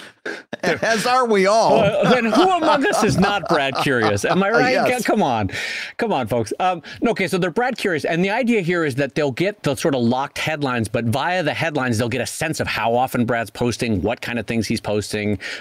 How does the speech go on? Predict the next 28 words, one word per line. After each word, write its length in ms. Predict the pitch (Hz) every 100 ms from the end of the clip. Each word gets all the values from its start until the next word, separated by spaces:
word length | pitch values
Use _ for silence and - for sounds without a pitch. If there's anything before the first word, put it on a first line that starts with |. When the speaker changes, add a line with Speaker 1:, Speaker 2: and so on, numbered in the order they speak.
| -
Speaker 1:
what 140 | 135
Speaker 2:
Yeah. 40 | 139
Speaker 1:
are 20 |
they 120 | 175
missing, 480 | 208 240 - 139 104
right? 180 | 107 117
Okay, 340 | 120 110 92 -
I 120 | 123
gotcha. 380 | 104 - 80 - - -
So 240 | - 214
n-, 320 | 214 214 208 190
one 200 | 220 190
final 220 | 180 147
question 320 | 139 117 113
on 120 | 98
followers. 500 | - 104 87 82 - - _ -
Have 140 | 143 147
you 240 | 233 277
ever 180 | 240 208
dug 320 | 143 156 151
into 360 | 160 160 135 113
how 420 | - 139 143 135
often 600 | 117 131 - 135 131 135 - _ _ _ _
or 200 | 120 120
frequently, 720 | - - 135 - 143 135 127 127
or 340 | 123 120 117
if 180 | 113 98
ever, 460 | 110 120 143 143